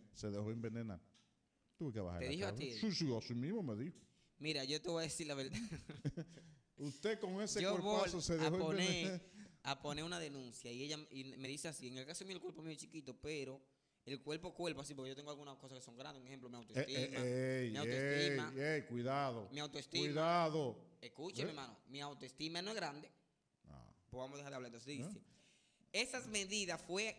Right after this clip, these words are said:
Speaker 2: eh, canalizada para las unidades entre enero y junio del presente año, un periodo en el que las mujeres presentaron treinta y cinco mil ochocientos ochenta y cinco denuncias de violencia que presentan en un promedio de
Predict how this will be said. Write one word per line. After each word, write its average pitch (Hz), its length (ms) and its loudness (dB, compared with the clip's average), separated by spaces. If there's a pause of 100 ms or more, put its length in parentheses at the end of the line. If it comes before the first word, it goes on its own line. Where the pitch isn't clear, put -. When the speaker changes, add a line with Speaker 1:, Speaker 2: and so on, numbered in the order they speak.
(120)
Speaker 2:
eh, 151 480 2
canalizada 147 640 -2
para 143 180 -2
las 143 280 -4
unidades 151 640 -2
entre 139 300 -4
enero 165 420 0
y 147 120 -2
junio 165 340 -2
del 151 140 0
presente 147 580 -4
año, 123 340 -8 (480)
un 151 140 -6
periodo 160 720 0
en 127 260 -4
el 127 180 -8
que 127 520 -4
las 127 160 -8
mujeres 135 420 -4
presentaron 135 720 -6 (140)
treinta 127 320 -10
y 120 40 -14
cinco 123 380 -12
mil 147 240 -8
ochocientos 151 680 -8
ochenta 127 280 -12
y 117 40 -16
cinco 139 340 -12
denuncias 135 460 -10
de 127 80 -10
violencia 127 640 -10 (460)
que 117 100 -10
presentan 135 560 -8
en 123 160 -10
un 127 80 -14
promedio 131 420 -8
de 151 240 -6